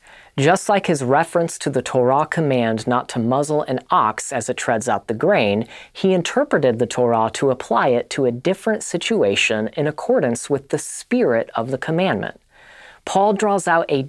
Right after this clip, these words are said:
deeper spiritual principle of the commandment in alignment with God's heart.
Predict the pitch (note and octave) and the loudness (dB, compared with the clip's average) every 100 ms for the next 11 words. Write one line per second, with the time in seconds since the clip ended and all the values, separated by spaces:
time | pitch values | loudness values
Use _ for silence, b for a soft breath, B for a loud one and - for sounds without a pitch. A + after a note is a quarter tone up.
0 | - G3+ A3 A3 G3+ - - E3 D#3 E3 | -4 -2 0 0 -2 -2 -6 0 2 2
1 | - C#3 - A#3+ B3+ - G#2 G2+ G2 G#2 | 0 -4 -2 -2 0 0 2 2 2 -2
2 | - A2 G#2 G2+ G#2 G#2+ - D3+ D#3+ D#3 | -6 -4 -2 -2 -2 -2 -2 -2 0 2
3 | F3 G3+ D#3 B2 C3+ A#2+ - A2+ G#2+ - | 2 2 2 0 -2 -4 0 0 0 -4
4 | - A2+ - - - | -2 -2 -2 -10 -14